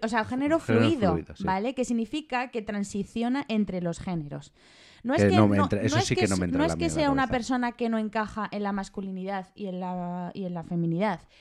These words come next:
Speaker 1: es que es una persona que transiciona. O sea, que dice que,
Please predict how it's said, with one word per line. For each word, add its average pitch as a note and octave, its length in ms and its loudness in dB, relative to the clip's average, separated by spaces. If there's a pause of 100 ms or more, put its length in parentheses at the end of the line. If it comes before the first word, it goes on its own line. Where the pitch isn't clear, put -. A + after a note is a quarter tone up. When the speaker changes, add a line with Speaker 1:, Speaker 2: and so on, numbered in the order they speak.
(140)
Speaker 1:
es B3 140 -8
que - 60 -8
es C#4+ 80 -6
una C#4+ 160 -2
persona C#4+ 260 -4
que B3+ 120 -2
transiciona. G#3 920 -2 (380)
O - 20 -20
sea, G#3 200 -4
que G3 120 0
dice A3 280 -2
que, F#3+ 240 -2